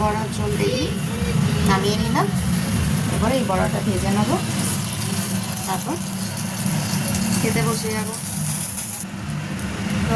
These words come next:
আজকের ব্লগটা এখানেই শেষ করে দিচ্ছি, আর বড় করবো না। আহ, এখন তো ডিনার করবো, ব্যাস, তারপর শুয়ে পড়বো। তো আর সময় পাবো না শেষ করার। তো আজকে এখানেই শেষ করে দিচ্ছি ব্লগটা। কেমন লাগলো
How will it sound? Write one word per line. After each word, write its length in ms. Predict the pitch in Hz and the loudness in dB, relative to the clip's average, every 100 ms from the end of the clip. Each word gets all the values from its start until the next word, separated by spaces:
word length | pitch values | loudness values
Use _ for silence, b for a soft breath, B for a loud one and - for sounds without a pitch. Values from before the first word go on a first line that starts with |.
| 220 | 2
আজকের 260 | 214 226 247 | 0 -2 0
ব্লগটা 300 | 226 220 247 240 | 0 0 -2 -2
এখানেই 280 | 220 247 262 | -2 0 0
শেষ 120 | - - | 0 0
করে 140 | 226 220 | 0 0
দিচ্ছি, 260 | 214 - 285 285 | 0 0 0 2
আর 80 | 208 202 196 | 0 0 0
বড় 120 | 190 196 | 0 -2
করবো 220 | 202 196 214 | -2 -2 0
না। 60 | 320 - - - - - - 196 | 0 -2 -2 -2 -2 -2 -2 0
আহ, 260 | 196 95 95 208 196 208 208 196 - 220 | 0 0 0 0 0 0 0 0 -2 -2
এখন 180 | 208 208 | 0 0
তো 40 | 220 208 | 2 2
ডিনার 260 | 208 202 202 | 2 2 2
করবো, 200 | 190 180 220 | 0 0 2
ব্যাস, 140 | 208 214 | 2 0
তারপর 220 | 196 196 196 | -2 -4 -2
শুয়ে 180 | 196 190 | 0 0
পড়বো। 240 | 196 202 285 302 - 208 - - - 208 | 0 0 0 0 -2 -2 -2 -2 -2 -2
তো 60 | 202 190 | 0 2
আর 80 | 196 | 2
সময় 200 | 202 202 208 | 2 2 2
পাবো 140 | 202 214 | 2 2
না 60 | 196 | 2
শেষ 120 | 190 - | 2 0
করার। 220 | 208 202 - - - - - - - 190 196 202 196 208 196 196 196 208 - | 0 0 0 0 -2 -2 0 0 0 0 0 0 -2 -2 0 0 -2 -2 0
তো 60 | 220 214 | 2 2
আজকে 160 | 208 196 | 2 0
এখানেই 220 | - 233 220 | -2 -2 0
শেষ 100 | 214 | 0
করে 120 | - - | 0 0
দিচ্ছি 180 | - - 233 | 0 0 0
ব্লগটা। 260 | 233 208 269 | 0 2 2
কেমন 220 | 226 220 196 208 | 0 0 2 2
লাগলো 260 | 208 240 | 2 0